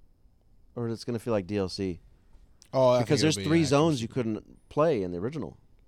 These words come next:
Speaker 1: on the world map. That
Speaker 2: Well,
Speaker 1: were locked away.
Speaker 2: well, I
Speaker 1: One
Speaker 2: don't
Speaker 1: of
Speaker 2: know.
Speaker 1: them's Niflheim.
Speaker 2: I see. I don't know if, I don't know if the words you're using to describe that are, are, are accurate though. It's
Speaker 1: Well,
Speaker 2: not like they
Speaker 1: okay,
Speaker 2: were
Speaker 1: is it
Speaker 2: there
Speaker 1: gonna feel
Speaker 2: but
Speaker 1: like
Speaker 2: not built. I feel like it felt, it felt more like, um,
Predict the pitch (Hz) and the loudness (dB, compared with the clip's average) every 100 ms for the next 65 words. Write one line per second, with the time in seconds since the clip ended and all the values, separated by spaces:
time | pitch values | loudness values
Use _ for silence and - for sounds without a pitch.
0 | _ _ _ _ _ _ 104 110 120 110 | _ _ _ _ _ _ -4 -2 -2 0
1 | 127 117 82 67 _ - - _ _ _ | -2 -2 -8 -10 _ -20 -20 _ _ _
2 | _ - 151 147 143 98 117 117 104 151 | _ -2 2 2 0 -2 -2 -4 -8 -8
3 | 73 _ _ _ - - 202 196 214 147 | -14 _ _ _ -18 -4 -2 0 2 2
4 | 233 156 156 101 85 78 147 185 - 233 | 2 0 -2 -6 -8 -10 -6 -6 -4 -4
5 | 220 180 196 214 190 196 147 - 147 185 | -4 -4 -4 -2 -2 -2 -6 -10 -6 -4
6 | 185 170 151 135 135 143 139 131 123 123 | 0 -2 0 -2 0 -2 -2 -4 -4 -6
7 | 117 117 - 170 143 113 101 117 110 - | -6 -8 -8 -10 -8 -10 -6 -6 -8 -8
8 | 110 110 107 104 139 156 - 90 - - | -8 -8 -8 -10 -12 -14 -14 -18 -16 -20
9 | - 123 _ - _ - - 127 143 131 | -20 -20 _ -20 _ -20 -20 -12 -4 2
10 | 214 226 190 196 185 156 165 170 170 139 | 4 4 4 6 8 8 8 8 8 4
11 | 139 175 170 160 131 143 135 117 143 123 | 2 0 0 2 4 2 0 -2 0 0
12 | - - 165 156 226 208 170 151 175 147 | -2 -2 -2 0 -2 -2 -4 -4 -4 -2
13 | 156 175 160 147 139 127 120 123 120 110 | -4 -4 -2 -2 0 -2 -2 -6 -6 -6
14 | 107 | -8